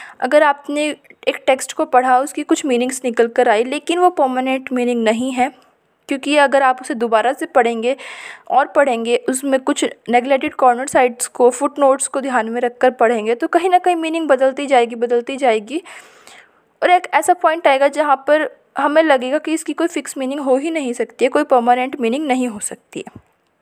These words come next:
इन्होंने एक लाइन बोली थी, "There is no outside text",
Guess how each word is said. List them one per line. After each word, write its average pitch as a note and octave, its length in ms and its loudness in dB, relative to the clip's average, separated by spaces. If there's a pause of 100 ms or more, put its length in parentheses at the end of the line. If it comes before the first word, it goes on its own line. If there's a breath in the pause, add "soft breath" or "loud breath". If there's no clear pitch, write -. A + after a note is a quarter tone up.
(220)
इन्होंने E4 160 4
एक F#4 100 -2
लाइन E4 260 0
बोली C#4 260 0
थी, D4 220 -6
"There C4+ 360 2
is B3+ 200 -6
no C4 140 -2 (120)
outside A3+ 440 2 (180)
text", - 340 -2